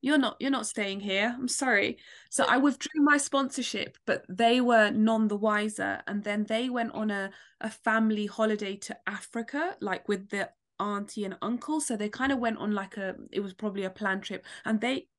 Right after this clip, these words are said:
Speaker 1: he went along with them. And then on his return, his, um, his kind of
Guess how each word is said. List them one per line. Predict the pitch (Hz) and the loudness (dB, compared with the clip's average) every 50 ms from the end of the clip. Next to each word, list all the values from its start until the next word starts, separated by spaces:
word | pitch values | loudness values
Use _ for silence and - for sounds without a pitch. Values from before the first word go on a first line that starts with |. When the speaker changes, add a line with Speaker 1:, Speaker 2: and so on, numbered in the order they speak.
| _ _ | _ _
Speaker 1:
he | 220 226 262 262 254 | -4 -2 0 0 2
went | 240 240 220 214 - | 2 2 0 0 0
along | 226 214 208 208 208 208 | -2 0 0 0 0 0
with | 214 285 311 - - | 0 0 -2 -2 -4
them. | - 104 98 226 214 - - - - - - - - | -8 -8 -8 -8 -10 -12 -16 -20 -20 -20 -20 -4 0
And | - 220 233 | 0 2 2
then | 226 226 | 2 2
on | - 214 262 262 | 2 2 2 2
his | 269 247 - 220 | 2 0 -2 -4
return, | 226 226 - - - - 254 269 269 254 208 - - 214 220 214 - - - _ _ _ | -6 -6 -6 -6 -6 -4 -4 -2 -2 -2 -2 -2 -2 -2 -4 -4 -6 -14 -20 _ _ _
his, | - 226 220 220 214 196 196 208 - - - | -2 0 0 2 0 -2 -4 -8 -8 -6 -4
um, | 214 208 202 196 196 190 185 - - - | -4 -2 -2 -4 -4 -6 -8 -10 -12 -14
his | - 208 214 220 208 208 - | -12 -6 -2 -2 -2 -2 -4
kind | - - - 208 214 202 | -8 -8 -4 -2 -2 -2
of | 202 196 190 196 | -2 -4 -6 -8